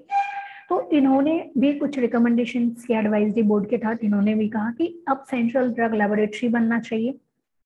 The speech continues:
हमारे देश में एक council बनना चाहिए, पूरे को regulate करने के लिए लाओ तो बना, एक काउंसिल भी बनना चाहिए, that is पीसीआई अभी जो है।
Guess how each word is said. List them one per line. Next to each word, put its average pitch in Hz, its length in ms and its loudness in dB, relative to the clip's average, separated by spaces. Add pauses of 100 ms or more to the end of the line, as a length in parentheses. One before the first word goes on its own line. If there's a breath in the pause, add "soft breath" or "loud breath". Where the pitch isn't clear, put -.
(960 soft breath)
हमारे 220 280 2
देश 226 320 2
में 240 80 2
एक 247 340 -4
council 214 440 2
बनना 226 280 2
चाहिए, 226 220 0
पूरे 240 320 2
को 254 140 -2
regulate 214 460 2
करने 220 200 2
के 226 80 -2
लिए 220 100 2
लाओ 214 200 0
तो 247 100 -2
बना, 233 400 -2
एक - 140 -12 (200)
काउंसिल 220 460 2
भी 220 80 4
बनना 180 320 2
चाहिए, 240 280 -2
that 202 160 -2
is 226 80 -2 (100)
पीसीआई 202 460 -4
अभी 202 240 2
जो 196 180 -4
है। 175 140 -8